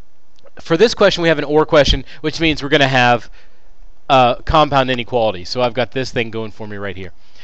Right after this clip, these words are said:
Uh, now all I need to do is solve both inequalities separately and then come back to make one final combination graph for both. So I'm gonna write the first one down. I'm gonna write the second one down.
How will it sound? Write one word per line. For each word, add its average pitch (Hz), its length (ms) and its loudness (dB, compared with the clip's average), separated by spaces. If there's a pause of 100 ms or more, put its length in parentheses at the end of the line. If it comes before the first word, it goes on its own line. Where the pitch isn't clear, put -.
(140)
Uh, 90 140 -12
now 170 200 4
all 180 200 6
I 208 60 4
need 185 160 0
to - 60 -10
do 147 160 0
is 127 120 -4
solve 139 300 4
both 220 280 6
inequalities 135 640 0
separately 120 580 -4 (240)
and 143 120 -4
then 151 100 0
come 160 260 -2
back 135 220 4
to - 100 -8
make 127 220 -2
one 156 460 0 (340)
final 143 320 4
combination 123 720 -2
graph 123 640 2 (320)
for - 120 -10
both. 202 360 -2 (960)
So - 380 -12
I'm 110 40 -12
gonna 107 100 -6
write 110 120 -2
the - 60 -14
first 160 200 -4
one 170 140 -6
down. 147 420 2 (300)
I'm 113 160 -4
gonna 113 120 -8
write 107 180 -4
the - 60 -12
second 156 280 -6
one 151 120 -8
down. 143 440 0